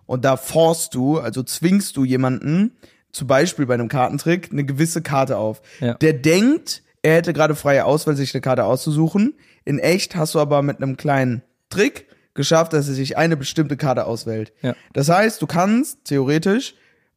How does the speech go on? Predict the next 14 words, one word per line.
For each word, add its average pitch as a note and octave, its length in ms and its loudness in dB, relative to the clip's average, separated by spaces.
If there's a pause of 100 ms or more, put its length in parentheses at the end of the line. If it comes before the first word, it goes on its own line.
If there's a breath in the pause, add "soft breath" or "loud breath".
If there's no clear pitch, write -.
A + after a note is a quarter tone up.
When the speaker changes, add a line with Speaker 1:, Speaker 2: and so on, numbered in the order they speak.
(140)
Speaker 1:
ähm, C#3+ 580 0 (220)
die C#3 360 0 (840)
Pick G#3+ 220 0
sieben F#3+ 580 0 (120)
in C#3+ 120 -4
einen C3+ 40 -2
Baum F3+ 240 2
einpflanzen, D3 720 -2
zehn F#3 220 -4
Jahre E3 200 2
später F3 340 0
neben F3 280 0
diesem D#3 220 -2
Baum F3+ 400 0